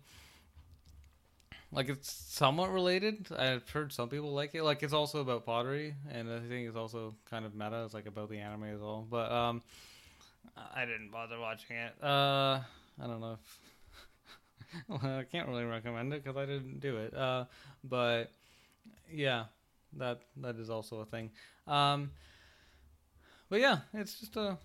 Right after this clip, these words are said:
fun show. Um, the girls, uh, th-, in terms of personality, they're, they're not particularly memorable. Um,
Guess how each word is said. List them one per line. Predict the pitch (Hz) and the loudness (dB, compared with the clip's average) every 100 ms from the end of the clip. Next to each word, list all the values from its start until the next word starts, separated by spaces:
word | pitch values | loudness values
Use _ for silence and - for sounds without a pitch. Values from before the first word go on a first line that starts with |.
| - | -14
fun | - 208 185 | -4 -2 0
show. | 170 175 185 175 | 0 0 0 -2
Um, | 165 170 170 170 170 151 - - - - - - - _ _ - - | 2 4 4 2 -2 -6 -12 -20 -20 -18 -18 -18 -20 _ _ -20 -12
the | 175 | -4
girls, | 208 247 277 254 - - - - _ _ _ _ _ - - _ - - _ _ - 247 - | 2 4 4 0 -6 -8 -12 -20 _ _ _ _ _ -20 -20 _ -20 -20 _ _ -20 -16 -8
uh, | 180 175 | -6 -4
th-, | 190 | -2
in | 202 208 | 2 0
terms | - 277 320 | 0 0 0
of | 285 | 2
personality, | - 240 220 190 165 175 180 156 139 120 117 113 123 | 4 4 0 0 2 4 4 4 4 4 4 0 -4
they're, | 135 165 165 165 160 156 151 143 - _ _ _ _ _ - | 0 2 4 4 4 4 2 -4 -12 _ _ _ _ _ -2
they're | 175 196 | 2 6
not | 240 247 | 4 2
particularly | 233 226 - 123 - 156 165 175 175 180 | 0 -2 0 -2 -2 -2 0 2 2 0
memorable. | 170 175 190 190 185 208 220 214 - _ _ - - | 0 0 0 -2 -2 -4 -4 -8 -10 _ _ -20 -10
Um, | - 135 135 139 135 139 135 | -2 0 2 2 2 0 -2